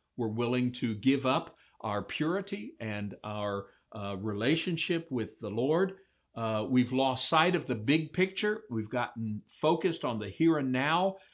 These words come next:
and, uh, we've gotten so focused that right now is the only thing that really matters. Uh, we're, we're a lot like Esau in many ways. But, but I still think, but I also think we're like Jacob. Uh, we're willing to manipulate and do what we need to,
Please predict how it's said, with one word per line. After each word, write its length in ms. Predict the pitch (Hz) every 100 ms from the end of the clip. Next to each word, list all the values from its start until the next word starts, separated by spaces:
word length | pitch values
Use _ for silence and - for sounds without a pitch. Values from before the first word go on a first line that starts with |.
| _
and, 400 | 110 110 113 110 -
uh, 200 | 117 110 113
we've 140 | 110
gotten 260 | 127 117 113
so 240 | - 160
focused 540 | 165 160 160 160 -
that 200 | 127 110 - _
right 360 | 120 131 160 139
now 360 | 139 139 139 123
is 140 | 110
the 120 | 113
only 200 | 123 127
thing 260 | 113 123 113
that 140 | 113
really 260 | 107 107 101
matters. 520 | 107 107 95 80 - _ _ _ _ _ 285 -
Uh, 180 | -
we're, 220 | 135 143 131
we're 220 | 139 131
a 60 |
lot 260 | 120 120 117
like 360 | 101 98 - -
Esau 480 | 110 95 101 85 90
in 120 | 98 92
many 200 | 98 95
ways. 420 | 90 85 82 - _ _ _ _ - -
But, 180 | 170 165
but 100 | 160
I 80 |
still 260 | 151 - 294
think, 300 | - 208 190 -
but 240 | 143 147 147
I 80 |
also 220 | 214 220 190
think 220 | 190 175
we're 100 | 165
like 260 | 147 139
Jacob. 400 | 123 208 202 98 - _ _ _ _
Uh, 140 | 120 135
we're 200 | 202 226
willing 260 | 233 240
to 100 | -
manipulate 600 | 156 170 220 226 185 180
and 100 | 139
do 100 | 160
what 160 | 226 165
we 80 | 156
need 300 | 175 240 -
to, 340 | 139 131 131